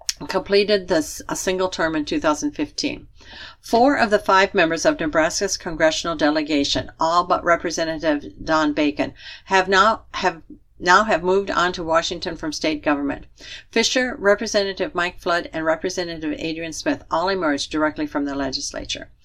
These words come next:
For Ricketts, the appointment to a Senate seat by Governor Jim Pillen fulfilled an unsuccessful quest he first began in two thousand six when he was the Republican nominee for the Senate held,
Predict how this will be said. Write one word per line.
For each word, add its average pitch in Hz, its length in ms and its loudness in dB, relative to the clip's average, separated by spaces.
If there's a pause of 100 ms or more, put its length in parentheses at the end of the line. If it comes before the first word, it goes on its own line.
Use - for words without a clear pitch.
(320)
For 202 200 6
Ricketts, 277 400 4
the 175 100 2
appointment 214 420 -2
to 196 120 2
a 180 80 0
Senate 214 340 -2
seat 170 240 -4
by 156 160 0
Governor 170 380 -2
Jim 170 260 -4
Pillen 147 440 0 (400)
fulfilled 208 480 6
an 165 120 2
unsuccessful 202 840 0
quest - 400 -2
he - 80 -4
first 185 280 -2
began 160 360 0
in 156 80 -4
two 185 140 0
thousand 185 360 0
six - 380 -6
when 165 140 -4
he 170 100 -8
was 165 240 -6
the 160 100 -4
Republican 185 600 -2
nominee 185 480 0
for 151 160 -4
the 151 100 -2
Senate 147 420 -2
held, 143 360 -2